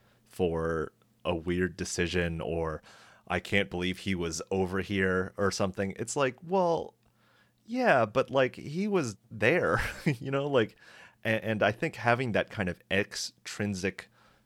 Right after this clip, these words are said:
focus or even blame in some cases where, where people are like, "I can't believe that my opponent made this or did this." That's when I think it gets really hard to not fall into this kind of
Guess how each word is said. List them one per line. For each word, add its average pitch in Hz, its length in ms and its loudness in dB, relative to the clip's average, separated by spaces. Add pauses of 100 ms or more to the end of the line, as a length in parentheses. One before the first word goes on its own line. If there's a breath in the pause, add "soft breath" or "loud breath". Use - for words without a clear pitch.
(140)
focus - 880 -2
or 101 140 2
even 110 360 -2
blame 98 720 -2
in 143 180 -4
some 151 220 -2
cases 147 480 -4
where, 101 180 2 (140)
where 98 220 0
people 113 400 -2
are 90 160 0
like, 85 300 -10 (520 loud breath)
"I 90 120 -8
can't 98 500 -8
believe 85 560 -8
that - 160 -6
my 80 220 -8
opponent 90 560 -6 (160)
made 80 480 -10
this - 480 -10 (160)
or 82 160 -6 (160)
did 87 200 -4 (120)
this." - 420 -8 (720 loud breath)
That's 104 380 -4
when 156 280 0
I 95 80 0
think 113 260 -6
it 104 120 -4
gets - 300 -2
really 95 340 0
hard 87 440 -2
to - 100 -8
not 80 380 -6
fall 80 400 0
into 80 200 -10
this 78 340 -6
kind 82 320 -8
of 78 240 -12